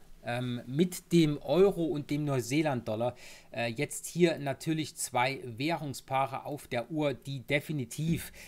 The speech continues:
äh, eher auf der schwachen Seite unterwegs sind, ne? Das muss man einfach wissen an dieser Stelle hier. Also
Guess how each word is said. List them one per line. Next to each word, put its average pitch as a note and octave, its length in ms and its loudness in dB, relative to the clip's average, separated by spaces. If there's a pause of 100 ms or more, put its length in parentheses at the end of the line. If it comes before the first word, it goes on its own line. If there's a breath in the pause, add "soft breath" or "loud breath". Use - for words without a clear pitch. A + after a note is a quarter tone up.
(120)
äh, C3 200 0 (120)
eher D3+ 480 4
auf C3+ 200 -2
der C3 140 0
schwachen C#3 420 2
Seite A#2+ 360 -2
unterwegs G#2 540 -6
sind, F#2+ 140 -10
ne? A#2 120 -4
Das - 160 -8
muss D#3+ 220 -2
man C#3 120 0
einfach B2 360 -6
wissen D#3 320 0
an C3+ 160 -6
dieser C3 240 -6
Stelle C#3 400 0 (240 loud breath)
hier. C#3+ 320 4 (240 loud breath)
Also C3 400 2